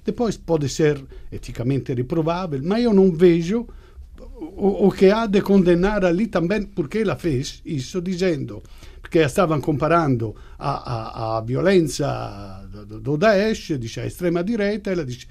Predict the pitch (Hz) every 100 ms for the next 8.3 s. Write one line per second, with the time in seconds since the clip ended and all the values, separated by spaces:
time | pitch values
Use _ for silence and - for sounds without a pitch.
0 | - - 165 165 - - - 170 214 185
1 | 180 170 214 190 151 160 123 - 113 -
2 | - 269 220 - - 139 107 - - 208
3 | 170 170 175 165 135 120 - 110 82 95
4 | - - - 120 127 - 120 139 202 151
5 | 139 120 - 220 - - - - 240 247
6 | 262 202 - 220 202 180 160 160 131 226
7 | 233 135 196 170 131 160 147 139 120 151
8 | 196 220 -